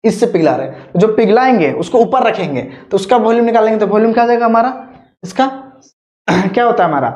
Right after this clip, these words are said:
side cube होता है, छह का क्यूब करेंगे तो क्या आ जाएगा हमारा? दो सौ सोलह होगा। बड़ा क्या कर देंगे? एक का cube करेंगे तो एक गुना एक गुना एक हो जाएगा हमारा, मतलब क्या होगा? एक हो गया,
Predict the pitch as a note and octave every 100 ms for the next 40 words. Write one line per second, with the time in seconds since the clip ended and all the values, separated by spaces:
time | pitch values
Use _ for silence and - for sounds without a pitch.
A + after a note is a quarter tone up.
0 | - - - _ - F#3+ G#3 G#3+ A3+ A#3+
1 | G#3 A3+ A#3 A#3+ G#3 - A3 A3 A#3 G#3+
2 | A3+ A3+ G#3+ A3+ A3 F3+ D#3 C3+ - -
3 | - _ - D#3+ F3 G#3 B3+ - - -
4 | G3 G3 G3 G#3+ - - - E3+ G3+ A3
5 | G#3 G#3 A3 A3 G3 G3+ A3 G#3+ G#3+ G#3+
6 | G#3+ G#3+ - - - G3 F3+ F#3+ F#3+ F#3+
7 | F3 D#3 D#3+ D#3+ G3+ G3+ G#3 G3+ G3 G3
8 | F3 E3+ F3 G3+ F3 C#3 D3+ F3 F3+ F3